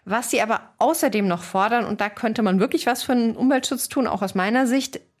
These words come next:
dass sie, die Regierung nämlich die neuen Ausschreibungen so gestaltet, dass jetzt nicht die Bewerber gewinnen, die am meisten für die Konzession bezahlen,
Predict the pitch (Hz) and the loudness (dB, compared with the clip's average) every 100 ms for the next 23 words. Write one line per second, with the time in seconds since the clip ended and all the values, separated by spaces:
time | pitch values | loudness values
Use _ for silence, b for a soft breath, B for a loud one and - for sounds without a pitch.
0 | _ - 214 - 233 226 - 202 220 202 | _ -4 -4 0 0 0 -4 -6 -2 -2
1 | 190 254 254 220 220 220 202 202 - 180 | 0 2 2 2 0 0 0 0 0 -2
2 | 202 - 202 190 196 190 226 269 226 214 | -2 -2 0 0 0 0 -2 -2 0 0
3 | 220 233 190 - 180 208 196 - 220 302 | 0 -4 -4 -4 -4 -2 -4 -2 0 0
4 | 339 226 233 233 247 208 240 254 214 196 | 0 0 2 2 0 0 2 2 2 0
5 | 196 208 220 - 175 180 170 170 233 302 | 0 -2 -4 -6 -6 -4 -4 -2 0 2
6 | 202 175 180 190 240 | 2 0 0 0 0